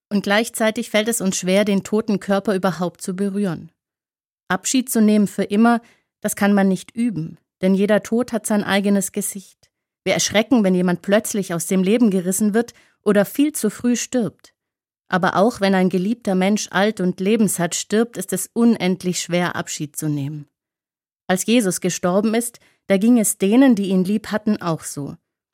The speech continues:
Sie wollten ihn eigentlich gar nicht gehen lassen, nicht Abschied nehmen, weil das zugleich bedeutet hat, dass alles vorbei sein sollte. Und dann haben die Frauen doch gemacht, was sich damals gehört hat.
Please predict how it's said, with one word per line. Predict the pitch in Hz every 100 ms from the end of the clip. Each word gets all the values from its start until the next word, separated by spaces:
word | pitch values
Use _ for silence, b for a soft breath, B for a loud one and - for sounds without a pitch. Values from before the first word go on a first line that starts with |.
| _ _
Sie | - 208
wollten | 185 254 269
ihn | 196 185
eigentlich | 175 175 175 165
gar | 170 165
nicht | 165 160 -
gehen | 185 175
lassen, | 156 143 - 139 151 -
nicht | 240 -
Abschied | - 277 - 208
nehmen, | 196 208 240 233 B B -
weil | 196
das | 202
zugleich | - 208 175 185 262 -
bedeutet | 180 175 190 220 -
hat, | 214 214
dass | 185 -
alles | 185 208 220
vorbei | 220 180 185 202
sein | 180 165
sollte. | 151 143 147 156 156 _ _ _ _ _ _ -
Und | 196
dann | 208 226
haben | 247 240
die | 226
Frauen | - 208 226
doch | 202 196 -
gemacht, | 208 170 165 -
was | 175 170
sich | 165
damals | 160 170 160 160
gehört | - 151 156 151 -
hat. | - _